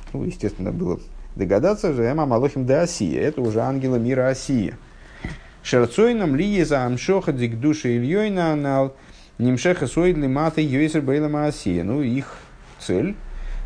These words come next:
э, их желание, их страсть, э, это привлечь, э, то, что привлекалось, вот, м, то, за привлечением чего мы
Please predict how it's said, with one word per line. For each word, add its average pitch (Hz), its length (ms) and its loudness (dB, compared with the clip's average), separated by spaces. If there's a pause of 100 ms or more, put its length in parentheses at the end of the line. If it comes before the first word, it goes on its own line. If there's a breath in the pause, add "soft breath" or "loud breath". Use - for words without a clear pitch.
э, 104 320 4
их 110 260 0
желание, 156 720 0
их 107 220 -2
страсть, 175 520 0 (440 loud breath)
э, 113 300 4 (100)
это 175 760 4
привлечь, 143 720 2 (1080)
э, 117 360 0
то, 127 160 4
что 110 180 0
привлекалось, 104 760 2
вот, 92 180 -2
м, 90 220 -4 (320)
то, 123 200 4
за 104 140 -2
привлечением 107 640 0
чего 110 340 0
мы 95 300 0